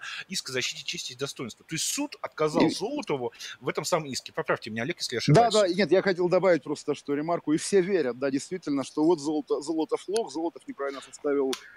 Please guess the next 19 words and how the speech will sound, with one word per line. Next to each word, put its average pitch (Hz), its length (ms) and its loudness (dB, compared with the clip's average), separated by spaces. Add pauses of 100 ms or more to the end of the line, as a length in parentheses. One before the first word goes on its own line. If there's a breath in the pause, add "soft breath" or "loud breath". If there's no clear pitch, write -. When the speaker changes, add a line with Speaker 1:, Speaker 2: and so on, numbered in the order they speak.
Speaker 2:
иск. 170 280 0
Действительно, 165 500 2 (300 loud breath)
а, 151 160 6 (440)
степень 160 540 -2
доверия 156 640 0
вот 127 200 -4
публики, 240 440 -6
да, 160 160 0
опять 139 260 -2
же, 120 220 -2
не 127 140 0
хочу 127 720 0
слово 131 340 -2
"хомячки" 143 340 -4
употреблять, 127 400 -2
поскольку - 400 -4
оно 123 140 -2
токсичное, 160 560 2
да, 185 200 4